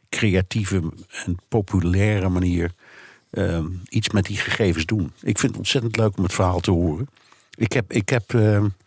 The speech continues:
geen Disney Plus, maar ik kom er wel achter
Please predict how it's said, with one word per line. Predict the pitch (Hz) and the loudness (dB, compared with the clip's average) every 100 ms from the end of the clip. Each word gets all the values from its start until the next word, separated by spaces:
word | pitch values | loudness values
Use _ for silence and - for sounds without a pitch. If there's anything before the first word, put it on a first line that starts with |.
| - - - _ _ | -20 -20 -20 _ _
geen | - - 107 | -12 -2 0
Disney | 101 95 98 92 | 2 0 0 0
Plus, | 104 113 - - _ | 0 0 -4 -12 _
maar | 117 95 92 - - | -2 0 0 -2 -10
ik | - 107 | -4 -2
kom | 131 107 | 2 2
er | |
wel | 101 95 | 4 2
achter | 80 - | 0 -4